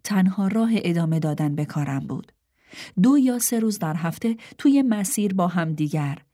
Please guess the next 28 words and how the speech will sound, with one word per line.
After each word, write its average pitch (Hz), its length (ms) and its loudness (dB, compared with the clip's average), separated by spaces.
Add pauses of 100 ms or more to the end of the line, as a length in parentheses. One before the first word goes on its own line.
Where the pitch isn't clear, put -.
ملیسا، 175 640 2
کیتی 170 640 -2
و 160 160 0
من 165 300 0
خانواده‌ای 175 680 0
با 185 180 0
کفایت 185 520 -2
شده - 280 -6
بودیم. - 300 -10 (600)
صبحها 175 480 0 (260)
همدیگر 220 400 2
را 240 100 -2
در 202 140 0
فرودگاه 185 600 0
ملاقات 170 540 0
می‌کردیم. - 440 -10 (420)
به 180 80 2
سرعت 175 500 0 (240)
از 196 180 2
بخش 247 340 0
امنیت، 160 680 0 (200)
جایی 190 220 4
که 190 140 -2
همهٔ 202 400 2
نگهبانان 175 720 0
نام 180 260 2
مرا 165 280 0
می‌دانستند، 151 800 -2